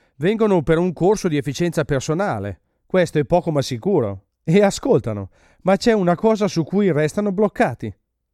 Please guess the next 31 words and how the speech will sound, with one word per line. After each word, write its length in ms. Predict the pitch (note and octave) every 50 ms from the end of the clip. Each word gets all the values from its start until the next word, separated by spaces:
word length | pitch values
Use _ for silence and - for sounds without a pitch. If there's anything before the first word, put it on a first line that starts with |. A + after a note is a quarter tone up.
| _ _ _ _ _ _ _ _ _
Creare. 680 | - D#3+ E3 D#3+ E3 E3 D#3 B2+ G#2 F#2+ F2+ - _ _ _ _ _ _ _ _ _ _ _ _ _ _ _
Si 220 | _ - - G3 E3+
bloccano 420 | C3+ F3+ G#3 - - C4 B3+ G#3+
proprio 280 | - G#3+ A#3+ - - F#3
lì. 200 | F#3 A2 F#2+ - _ _ _ _ _ _
Non 220 | B2+ C3 C3 A2+
riescono 420 | G#2 A2+ D#3 F3 - - F#3 D#3+
a 40 | C#3
concepire 600 | - D3+ C3+ - - E3 - E3 D#3 B2+ B2 A#2
di 160 | G#2+ A2+ C#3
avere 400 | C3+ C#3 B2 D#3+ F3+ E3+ D#3 C#3
mai 520 | B2+ B2 C3 D#3 F3 F3+ F#3 G3 A3 A#3 A3
creato 480 | - G#3+ G3+ F#3 D3 C#3+ D3+ - G3
qualcosa, 600 | F3+ G#3 G#3 F#3 - C4 A#3+ C#3 G#2+ G2 G2+ F#2 - _ _ _ _ _ _ _ _
di 160 | - E3 E3+
essere 360 | E3+ D#3+ - - F3 E3 D#3
mai 520 | D3+ D3 D#3 F3+ F#3+ A3+ B3 C4 C4+ C4+ C4
in 100 | B3+ G#3
procinto 600 | A#3 G#3 G3+ - - - G#3 G#3+ G#3 G3+ F#3 G#3+
di 100 | F#3 G3
creare 480 | F3 G3 F3+ E3+ D#3 D3+ D#3 E3 F3 D3
qualcosa 680 | F#3+ F#3 F3 - - B3+ A#3+ - G#2 F2+ G2+ F2 - _ _ _ _ _ _ _ _
e 140 | _ D3+ D#3+
di 100 | D3 E3+
avere 360 | F3 D#3 E3 F3 F3+ E3+ D#3+
il 240 | D#3 D#3+ D#3 D3+ D#3
minimo 480 | E3 E3+ A3+ C4 C4 C4+ C4 A#3+ G3 E3+
diritto 460 | D#3 G#3+ A#3 G3 E3 C3 - F3+ F#3+
di 120 | G3 A#3+
creare 420 | - B3 A#3+ G#3+ C3+ A2+ A2+ C#3+ -
qualcosa. 580 | - G#3 F#3+ - F3+ - - G#2+ F#2+ A2 G2+